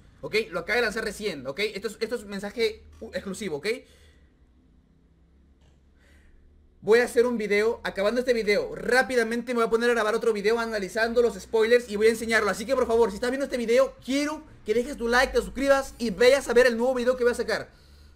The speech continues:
¿Vale? Lo voy a lanzar en TikTok primero, primero lo voy a lanzar en TikTok, ¿ok? Acabando este video, voy a grabar un TikTok mostrando todos los spo-, son muchos, son muchos spoilers oficiales de The Fuck Boom, ¿ok?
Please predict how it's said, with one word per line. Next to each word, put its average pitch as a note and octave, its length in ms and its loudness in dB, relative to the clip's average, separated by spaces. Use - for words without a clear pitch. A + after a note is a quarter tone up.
¿Vale? A#3 360 2
Lo F3 100 -4
voy G3+ 80 6
a A#3+ 60 10
lanzar C4 240 2
en B3 100 -2
TikTok B3 320 2
primero, G#3+ 300 -4
primero A#3 260 0
lo C#4 60 2
voy C#4+ 80 4
a C#4 80 6
lanzar B3+ 180 -4
en A#3 80 -6
TikTok, A3+ 260 -2
¿ok? D#3 140 -4
Acabando A3+ 440 0
este C#4+ 160 -4
video, A#3 460 6
voy A#3 240 6
a C#4+ 80 6
grabar B3+ 240 4
un B3 100 -4
TikTok C4+ 380 2
mostrando A#3 580 0
todos D4+ 260 0
los C4 140 4
spo-, G#3 220 -12
son B3+ 160 0
muchos, C#4 380 -2
son A#3+ 180 0
muchos C#4 260 -2
spoilers C4 360 2
oficiales B3+ 420 2
de A3+ 80 2
The G3 80 0
Fuck A3 180 2
Boom, G3+ 200 2
¿ok? D3+ 120 -6